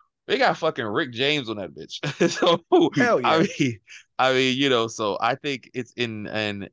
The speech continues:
Speaker 1: I think it's one of those soundtracks because the movie itself was kinda overpowering a little bit, you know? It's like, that's a hell of a movie. But because it was such an overpowering film, I think a lot of people don't think about the soundtrack.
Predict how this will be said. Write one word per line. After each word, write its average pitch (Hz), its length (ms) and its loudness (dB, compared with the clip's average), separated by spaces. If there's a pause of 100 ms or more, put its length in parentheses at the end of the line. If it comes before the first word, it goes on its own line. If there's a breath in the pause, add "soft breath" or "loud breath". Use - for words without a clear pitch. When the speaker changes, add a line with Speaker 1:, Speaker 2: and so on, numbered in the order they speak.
Speaker 1:
I 120 100 0
think 147 220 -8
it's 127 120 -4
one 131 120 -2
of 131 40 -10
those 123 200 -2
soundtracks 123 500 -4
because 123 340 -4
the 117 100 -4
movie 110 400 -6
itself 104 640 -4 (540)
was 117 260 -4
kinda 120 300 0
overpowering 113 800 0
a 139 40 -6
little 147 180 -2
bit, 156 260 -4
you 175 100 -8
know? 170 200 -8
It's 117 300 -18
like, 107 280 -2
that's 117 200 -2
a 110 80 0
hell 120 140 2
of 110 80 0
a 104 60 -8
movie. 104 400 -8 (340 soft breath)
But 104 280 0
because 113 280 -2
it 113 40 -6
was 107 140 -6
such 110 160 -4
an 101 60 -2
overpowering 101 560 -2
film, 98 460 -6
I 101 120 -10
think 101 200 -8
a 85 60 -2
lot 92 180 -2
of 92 60 -6
people 95 280 -12
don't 90 420 -4 (600)
think 107 200 -4
about 92 280 -2
the - 80 -8
soundtrack. 90 580 -4